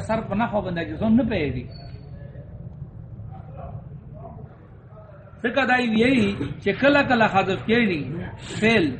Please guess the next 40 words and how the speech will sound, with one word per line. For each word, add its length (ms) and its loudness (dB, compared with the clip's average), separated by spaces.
لقیام 520 6
قرینة، 500 6
په 120 -2
وخت 220 4
قیام 360 6
د 60 0
قرینې 420 4
شي 100 2
جوازن، 600 6
دا 80 8
مطلب 360 4
چې 120 0
د 20 4
حذف 320 4
وی 200 2
جایز 440 4
وي. 100 -2
که 120 -2
قول 380 4
کل-، 260 2
که 80 0
دا 120 2
قول 280 2
دې 120 -2
تو 80 0
لمن 300 0
قدمه، 380 4
سیک 240 2
چې 140 0
د 40 4
سفر 320 0
نه 160 4
روشي، 220 2
به 100 2
تو 240 2
ته 100 0
وویل 240 2
چې 180 -2
خیر 340 4
مقدمین. 600 -2